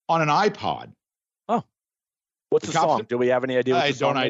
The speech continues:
Speaker 1: idea. You know, it's gotta
Speaker 2: Yeah.
Speaker 1: maybe some Jethro Tull.
Speaker 2: That's
Speaker 1: Uh,
Speaker 2: what
Speaker 1: you
Speaker 2: I was
Speaker 1: know,
Speaker 2: gonna say,
Speaker 1: you know,
Speaker 2: yeah.
Speaker 1: so, anyway, uh, report says that the cops themselves had been conducting distracted driving enforcement in the area.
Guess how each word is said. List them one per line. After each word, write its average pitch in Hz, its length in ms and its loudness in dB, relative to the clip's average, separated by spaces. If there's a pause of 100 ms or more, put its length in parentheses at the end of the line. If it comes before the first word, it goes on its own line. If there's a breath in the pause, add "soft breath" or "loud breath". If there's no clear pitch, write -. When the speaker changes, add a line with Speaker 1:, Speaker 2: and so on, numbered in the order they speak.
(120)
Speaker 1:
idea. 117 300 -4
You 143 80 -10
know, 95 80 -6
it's - 140 -14
gotta 196 200 0
Speaker 2:
Yeah. 170 40 -6
Speaker 1:
maybe 160 200 -4
some 85 180 -16
Jethro 113 340 -6
Tull. 147 640 -4
Speaker 2:
That's 110 140 4
Speaker 1:
Uh, - 20 0
Speaker 2:
what 127 80 0
Speaker 1:
you 131 60 4
Speaker 2:
I - 40 4
was 95 100 0
Speaker 1:
know, 98 40 -4
Speaker 2:
gonna 104 140 -2
say, 123 260 2
Speaker 1:
you 90 120 -4
know, - 20 -4
Speaker 2:
yeah. 110 80 0
Speaker 1:
so, 92 180 -6 (600)
anyway, 98 360 -2 (100)
uh, 127 480 0
report 151 300 -4
says 156 240 -2
that 143 180 -2
the 131 160 0
cops 185 320 -2
themselves 175 440 -2
had 175 120 -2
been 160 160 -2
conducting 160 680 0 (200)
distracted 269 1040 0
driving 196 520 2
enforcement 143 540 -2
in 139 80 -6
the 139 140 0
area. 147 300 2